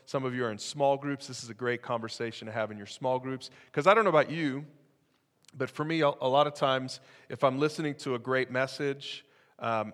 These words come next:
and I'm, uh, you know, God's speaking through the message, I'm sitting there and I'm listening to the Word of God, I'm listening to the stories and the ideas, and I'm processing this, but I'm a, but in my head I'm processing this, but I'm a verbal processor.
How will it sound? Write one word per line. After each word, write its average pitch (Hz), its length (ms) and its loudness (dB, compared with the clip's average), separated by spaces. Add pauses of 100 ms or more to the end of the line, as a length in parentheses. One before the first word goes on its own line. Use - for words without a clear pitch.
(140)
and 117 180 -4
I'm, 113 260 -2 (120)
uh, 123 40 -10
you 120 160 -8
know, 117 120 -6
God's 131 340 4
speaking 147 480 -6
through 147 220 -6
the 123 80 -2
message, 117 580 -2
I'm 135 140 -2
sitting 151 320 -4
there 120 280 0 (420)
and 123 280 -2 (320)
I'm 120 260 -4 (240)
listening 175 480 2
to 160 120 -8
the 135 80 -2
Word 131 200 0
of 123 100 -6
God, 175 320 4
I'm 127 140 -2
listening 147 400 -4
to 131 160 -4
the 113 140 -6
stories 160 480 -2
and 131 120 -4
the 123 80 0
ideas, 170 720 0 (340)
and 127 100 0
I'm 123 100 0
processing 170 840 -4
this, 170 240 -2
but 139 160 2
I'm 180 160 4
a, 143 80 0
but - 380 -14 (220)
in 135 120 -4
my 131 120 2
head 160 240 4
I'm 165 140 4
processing 156 640 -2
this, 160 160 -4
but 147 180 0
I'm 190 140 2
a 160 60 0
verbal 139 380 0
processor. 180 720 0